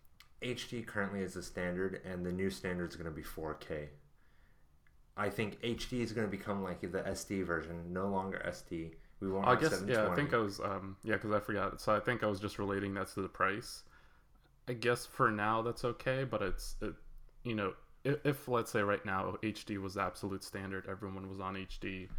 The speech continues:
Speaker 2: like, people laugh at seven twenty, seven twenty P right now, so, uh, it, it, it's really funny having, like, a specific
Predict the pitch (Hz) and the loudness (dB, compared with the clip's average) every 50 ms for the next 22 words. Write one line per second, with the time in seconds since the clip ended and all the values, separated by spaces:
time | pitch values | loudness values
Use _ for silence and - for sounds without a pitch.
0 | - - - - - 98 - - 107 107 - 92 95 92 95 95 - 95 95 90 | -2 -2 -2 -4 -4 -4 0 0 -2 0 0 -2 0 0 0 0 -2 -6 -8 -8
1 | - - - 101 98 98 95 - - 101 98 95 - - - - - - - 104 | -8 -4 -4 -4 -4 -4 -6 -4 -4 -4 -4 -6 -8 -12 -20 -20 -12 -6 -6 -6
2 | 101 95 - 101 95 92 - 104 101 98 95 - 92 95 90 90 90 - - - | -6 -4 -6 -6 -6 -6 -6 -4 -2 -2 -2 -4 -4 -6 -6 -6 -8 -10 -6 -6
3 | 98 92 90 90 87 - - - - - - - - - - - 101 95 92 90 | -4 -4 -4 -6 -10 -14 -20 -20 -20 -20 -20 -20 -20 -20 -10 -6 -4 -2 -2 -2
4 | 87 90 90 - - - - - - _ _ - - - - 123 131 127 120 120 | -4 -6 -8 -8 -12 -14 -18 -20 -20 _ _ -20 -20 -10 -4 -2 -2 -2 -2 -4
5 | - - 127 120 - 113 131 131 - - 147 123 110 98 - 107 101 101 95 92 | 0 2 2 2 2 0 -2 -2 2 4 4 4 4 4 2 0 -2 -2 -2 -2
6 | 98 95 90 101 92 95 95 92 95 - - 110 101 - - - 107 - - 104 | -4 -4 -4 -6 -6 -6 -6 -6 -6 -4 -6 -6 -6 -6 -6 -6 -6 0 0 0
7 | 101 - 95 95 - - - - | 0 0 -4 -4 -4 -8 -16 -14